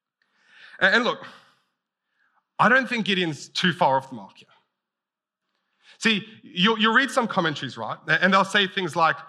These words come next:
"Oh, well, Gideon just didn't know his true strength." Uh, that, you know, his years working as a farmer would have built up some muscle, that he probably had this hidden genius for leading people or for military strategy. And,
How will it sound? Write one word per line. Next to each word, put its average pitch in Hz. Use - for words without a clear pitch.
"Oh, 175
well, 180
Gideon 220
just 180
didn't 170
know 147
his 135
true -
strength." -
Uh, 131
that, 143
you 156
know, 151
his 143
years 180
working 170
as 135
a 131
farmer 180
would 156
have 123
built 151
up 139
some 110
muscle, 190
that 135
he 160
probably 180
had 151
this 147
hidden 160
genius 180
for 143
leading 170
people 175
or 143
for 143
military 135
strategy. 175
And, 170